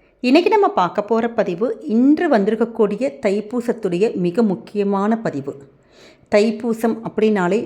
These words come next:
பௌர்ணமி, நமக்கு முழு நிலவு இன்னைக்கு வந்திருக்கக்கூடிய ரொம்ப, ரொம்ப ஒரு அற்புதமான ஒரு நாள். இந்த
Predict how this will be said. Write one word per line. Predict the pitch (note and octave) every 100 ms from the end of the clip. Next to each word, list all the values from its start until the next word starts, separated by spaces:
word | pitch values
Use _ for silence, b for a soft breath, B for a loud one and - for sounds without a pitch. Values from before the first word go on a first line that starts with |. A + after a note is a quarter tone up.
| -
பௌர்ணமி, | A3+ A#3 C#4+ D4 C#4 C4
நமக்கு | F#3+ F3 E3+
முழு | F3+ G3 A#3+ E4
நிலவு | C4+ G3 G#3 B3
இன்னைக்கு | F3 F3 -
வந்திருக்கக்கூடிய | D#3+ D#3 - - - D#3 D#3+ G#3
ரொம்ப, | - D#3 F#3 A#3+
ரொம்ப | B3 F#3+ A3+
ஒரு | F#3
அற்புதமான | D#3+ E3+ - A3+ G#3+ G#3+ A#3 A3+
ஒரு | E3+
நாள். | D3+ D3 D3 - b b b b b b b
இந்த | A#3 A#3+